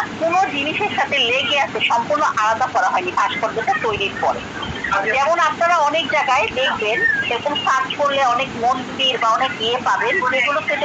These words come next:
দেখবেন পাহাড় কেটে মূর্তি বানানো হয়েছে, কিন্তু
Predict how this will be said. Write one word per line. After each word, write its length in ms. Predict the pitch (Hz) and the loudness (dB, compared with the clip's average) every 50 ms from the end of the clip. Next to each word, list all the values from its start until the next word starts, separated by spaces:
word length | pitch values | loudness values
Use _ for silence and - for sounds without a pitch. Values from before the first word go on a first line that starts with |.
| 285 277 | -2 -2
দেখবেন 320 | 277 277 - 226 233 240 240 - - 294 302 - - - - - - - 311 | -4 -4 -4 -4 -2 -2 -2 -4 -6 -6 -8 -10 -10 -12 -12 -12 -4 -2 0
পাহাড় 400 | 285 294 302 339 392 381 381 381 - | 0 2 2 2 0 0 0 -2 -2
কেটে 300 | 311 302 302 - 302 247 269 320 330 262 | -2 -2 -2 0 0 0 0 -2 -2 -2
মূর্তি 320 | 254 302 - - - 175 175 - | -2 -2 -2 -2 -4 -4 0 0
বানানো 280 | 269 233 220 202 190 180 - | 2 2 2 2 0 0 -2
হয়েছে, 260 | 175 170 - - 226 - - - - - - - - - - - - - - - - | -2 -6 -4 -6 -8 -6 -6 -10 -10 -10 -12 -12 -10 -10 -10 -12 -10 -10 -10 -8 -6
কিন্তু 200 | - 311 - 392 | -4 -2 -2 -2